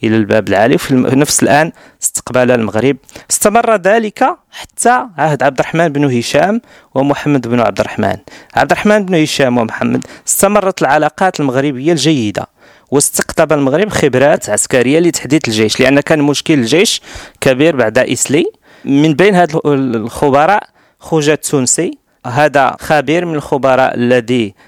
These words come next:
درس في مصر وفي الدولة العثمانية وفي تونس أيضا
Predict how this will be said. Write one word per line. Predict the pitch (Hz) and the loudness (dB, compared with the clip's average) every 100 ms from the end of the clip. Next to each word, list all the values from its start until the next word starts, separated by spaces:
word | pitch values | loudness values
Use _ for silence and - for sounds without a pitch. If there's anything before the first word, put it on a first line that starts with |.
| _ | _
درس | 110 135 131 - | -2 0 0 0
في | 117 - 113 - | -2 -2 -4 -4
مصر | 127 165 247 277 254 _ _ _ | 0 0 2 -2 -6 _ _ _
وفي | 123 151 170 - - - - | 0 2 2 0 -8 -20 -6
الدولة | 151 160 147 | -2 0 0
العثمانية | 123 - 123 135 185 440 _ _ _ _ - | -2 -4 -4 -2 -2 -4 _ _ _ _ -8
وفي | 147 190 240 - - - 214 | 0 2 2 -2 -6 -4 -2
تونس | - 208 214 202 - | 2 2 4 2 2
أيضا | 185 147 131 | 0 2 0